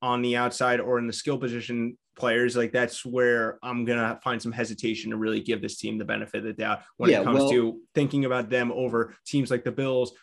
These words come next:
Speaker 1: teams like the Ravens, and even teams like the Chiefs.
Speaker 2: Yeah, well, I mean, no, I mean, we need, um, like I said, the timetable for Henry, when they gave us the six to ten week timetable, it did line up for him to be back for the playoffs. So, you know, that's something that we'll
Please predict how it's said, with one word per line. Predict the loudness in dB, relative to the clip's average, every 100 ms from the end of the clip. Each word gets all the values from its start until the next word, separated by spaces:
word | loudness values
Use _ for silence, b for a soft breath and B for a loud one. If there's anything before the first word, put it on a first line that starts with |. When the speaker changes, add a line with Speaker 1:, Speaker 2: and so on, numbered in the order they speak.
| -10
Speaker 1:
teams | -6 -2
like | -2
the | -2
Ravens, | 2 4 2 -2
and | 0
even | 0 0
teams | -2 -2 -2
like | -4
the | -8
Chiefs. | -10 -12 -14 -18 _ _ _ b _
Speaker 2:
Yeah, | 6 8
well, | 8
I | 6
mean, | 4 2 -2
no, | -4 -4
I |
mean, | -4 -2
we | 2
need, | 4 6 6
um, | 4 0 -4 -6 -14 _ _ B B -2
like | 2
I | 2
said, | 2 -2
the | -4
timetable | -2 0 2 2 2
for | 2 0
Henry, | 0 0 0
when | 0
they | -4
gave | -2 -4 -4
us | -8
the | -8
six | -6 -8
to | -8
ten | -6 -4
week | -4 -6
timetable, | -6 -6 -4 -4 -2 -2
it | -2
did | -2 0
line | 0 -2
up | -6
for | -8
him | -10
to | -10
be | -8
back | -8 -8
for | -14
the |
playoffs. | -16 -14 -10 -8
So, | -6 -6
you | -6
know, | -4
that's | -4 -2
something | -2 -2
that | -2
we'll | -2 -4